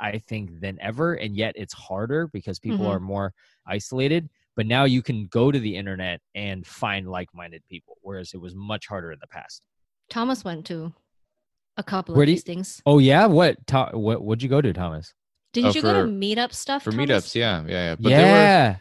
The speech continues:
Speaker 3: they were all tech meetups, and I made zero friends from them.
Speaker 1: <laughs> But,
Speaker 2: <laughs>
Speaker 1: well, you know what? The important thing is you tried.
Speaker 3: Yeah, I,
Speaker 2: Right.
Speaker 3: and, and I got free pizza out of it.
Speaker 1: There,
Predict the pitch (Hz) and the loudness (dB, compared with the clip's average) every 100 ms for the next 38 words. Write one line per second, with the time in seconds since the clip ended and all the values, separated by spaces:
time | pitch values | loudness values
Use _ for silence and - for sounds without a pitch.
0 | _ 123 143 160 165 151 143 127 - 123 | _ 0 2 2 2 2 2 -2 -2 -2
1 | 120 101 92 90 - 95 87 85 87 90 | -2 -2 -2 -2 -4 -6 -6 -4 -6 -4
2 | 90 80 87 92 85 90 78 - 80 71 | -6 -6 -2 -2 -2 -6 -8 -10 -12 -10
3 | 64 73 _ - 160 - - - 302 - | -12 -14 _ 0 0 0 -4 2 2 0
4 | - 220 220 - 311 311 294 285 151 147 | -2 2 2 2 0 2 -2 2 4 6
5 | 170 202 190 190 - 139 131 - 233 220 | 6 6 4 2 0 -2 0 0 0 0
6 | - 190 156 127 110 104 - 107 82 - | -2 -2 0 -2 -6 -10 -10 -10 -10 -14
7 | - _ _ _ _ _ _ _ _ _ | -20 _ _ _ _ _ _ _ _ _
8 | - 113 104 98 120 113 127 - _ 101 | 0 2 4 4 2 -2 -4 -6 _ -2
9 | 110 110 101 - 101 - 101 - 80 78 | 0 2 0 -2 -6 -4 -8 -6 -6 -6
10 | 80 85 - _ _ 135 123 190 196 | -10 -12 -14 _ _ -4 2 4 4